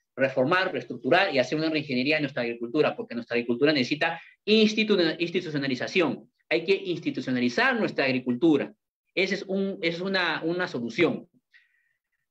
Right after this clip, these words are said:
Ahora, veamos un poco, en forma resumida, no voy a leer todo, los países top en agricultura. Los principales exportadores de productos agrícolas en el mundo. Me gustan esta foto, me gustan estas imágenes porque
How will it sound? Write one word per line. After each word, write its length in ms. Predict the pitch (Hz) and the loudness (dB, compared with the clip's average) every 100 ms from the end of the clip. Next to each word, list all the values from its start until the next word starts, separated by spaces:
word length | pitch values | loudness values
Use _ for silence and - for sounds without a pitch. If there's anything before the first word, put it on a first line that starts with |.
| _ - | _ -4
Ahora, 440 | 175 208 123 101 - _ _ _ _ _ _ _ _ _ | 2 2 2 -6 -16 _ _ _ _ _ _ _ _ _
veamos 380 | 160 269 294 285 | -2 2 2 4
un 140 | 262 | 4
poco, 500 | 269 226 240 311 - | 4 4 2 0 -4
en 140 | 156 151 | -6 -2
forma 200 | 208 233 | 0 2
resumida, 560 | 220 185 196 170 147 | 0 0 0 0 -2
no 120 | 151 180 | 0 2
voy 120 | 190 | 2
a 80 | 170 | 2
leer 220 | 175 170 | 0 2
todo, 360 | 175 175 226 - _ - | 2 2 0 -8 _ -2
los 160 | 170 | 0
países 400 | 170 208 240 220 | 0 -2 -2 -2
top 180 | 247 240 - | -2 -2 -4
en 120 | 175 | -2
agricultura. 680 | 156 151 156 226 175 104 - _ _ _ _ | 0 0 -2 0 0 -2 -8 _ _ _ _
Los 200 | 156 175 | -2 0
principales 580 | 180 170 175 240 262 254 | 0 -2 -2 0 0 0
exportadores 600 | 240 180 156 180 214 220 | 0 0 0 0 0 0
de 40 | |
productos 300 | 208 214 226 | 0 0 0
agrícolas 400 | 180 208 220 220 | -2 0 0 0
en 100 | 175 | -2
el 100 | 143 | -2
mundo. 360 | 180 165 120 113 | 2 0 0 -4
Me 140 | 139 | -2
gustan 280 | 196 262 - | 0 0 -2
esta 220 | 202 - | -2 -4
foto, 260 | - 180 139 | 0 0 0
me 140 | 131 | -2
gustan 400 | 143 214 214 196 | 0 -2 -2 -4
estas 260 | 185 202 214 | -2 -4 -2
imágenes 520 | 160 175 175 196 190 | -2 -4 -6 -6 -4
porque 440 | 160 143 139 143 | -2 -2 -2 -2